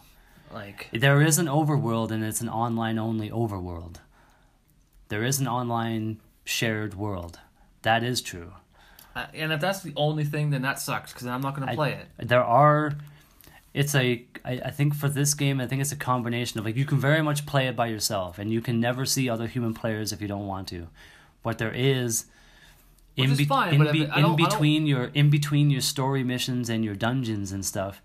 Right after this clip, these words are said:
Speaker 2: there's a over type of world where you're just going from point A to point B in that middle space. That's where, that's where the shared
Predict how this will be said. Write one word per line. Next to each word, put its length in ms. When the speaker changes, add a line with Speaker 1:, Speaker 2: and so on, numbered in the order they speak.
Speaker 2:
there's 240
a 180
over 600
type 320
of 200
world 360
where 100
you're 120
just 260
going 260
from 180
point 280
A 100
to 60
point 320
B 320
in 160
that 200
middle 300
space. 560
That's 340
where, 460
that's 320
where 280
the 240
shared 600